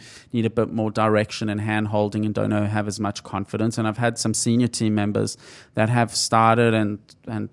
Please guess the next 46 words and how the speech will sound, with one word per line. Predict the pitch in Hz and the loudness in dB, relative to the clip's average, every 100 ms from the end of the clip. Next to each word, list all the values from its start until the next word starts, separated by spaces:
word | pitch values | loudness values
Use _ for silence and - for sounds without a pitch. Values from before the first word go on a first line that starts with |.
| _ _ _ _ | _ _ _ _
managed | 113 101 107 135 - - | -4 0 2 0 -2 -6
to | - 131 127 | -2 0 -2
piece | - 131 143 | -4 -6 -4
the | 139 | -6
puzzles | - 135 131 135 117 104 | 0 2 2 2 2 0
and | 104 104 101 - | -4 -4 -6 -6
onboard | 113 123 123 127 123 | -4 0 2 2 2
themselves | 123 - 117 120 120 120 113 - - - - - | 0 2 4 6 6 4 2 -8 -10 -20 -14 -2
in, | 110 107 - | 0 0 -4
in, | 120 107 - - | -6 -4 -4 -4
in | 113 | -2
very | 104 110 107 | 2 4 4
many | 107 104 104 | 4 4 4
ways. | 104 104 101 | 4 4 2
I | |
mean, | 107 107 | 2 2
we're | 113 | 2
a | 110 | 0
tiny, | - 117 117 113 | 0 2 4 4
fast-moving | 107 107 107 - 117 113 107 107 | 2 2 2 2 2 2 2 -2
team, | - 113 107 117 113 | -2 0 2 2 2
and, | 110 98 - | 0 -2 -6
and | 107 107 | -2 -2
our | 104 104 | 0 2
onboarding | 117 110 110 110 107 107 - - - - | 2 4 4 4 2 -2 -6 -18 -20 -8
is, | 117 104 - | -4 -2 0
uh, | 107 104 107 - - | 4 6 4 2 -8
very, | 117 120 123 131 123 127 | -2 6 8 8 6 0
very | 131 117 131 131 | -2 6 8 8
light. | 117 95 95 - - - | 6 4 2 -4 -8 -2
I, | 110 101 | 0 2
I | 117 | 2
don't | 117 120 120 | 4 4 4
think | 120 117 | 0 -2
we | |
could | 117 110 104 | -2 -2 2
wave | 107 107 107 | 4 4 2
a | |
banner | - 104 104 | 2 2 2
at | 104 104 | 0 -2
this | 107 | -6
stage | - 107 104 104 | -6 -2 -2 -2
and | 107 | -6
say | - 107 | -4 -2
we | 110 107 | -2 -2
the, | 104 | -4